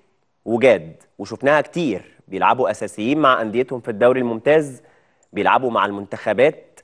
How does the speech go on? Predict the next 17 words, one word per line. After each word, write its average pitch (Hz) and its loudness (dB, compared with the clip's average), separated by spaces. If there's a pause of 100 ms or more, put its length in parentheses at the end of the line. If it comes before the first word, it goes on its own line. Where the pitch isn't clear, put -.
المختلفة 98 -4 (440)
للفئات 110 0
العمرية 110 0
المختلفة، 151 -2 (360)
ومستواهم 107 2
وثبات 117 0
مستواهم 101 -2
وتطورهم 139 0
اللي 110 -2
بيحصل 98 -2
من 98 -6
سنة 104 0
للتانية 151 -2 (480)
هو 104 0
السبب 143 2
وراء 117 4
انضمامهم 127 -4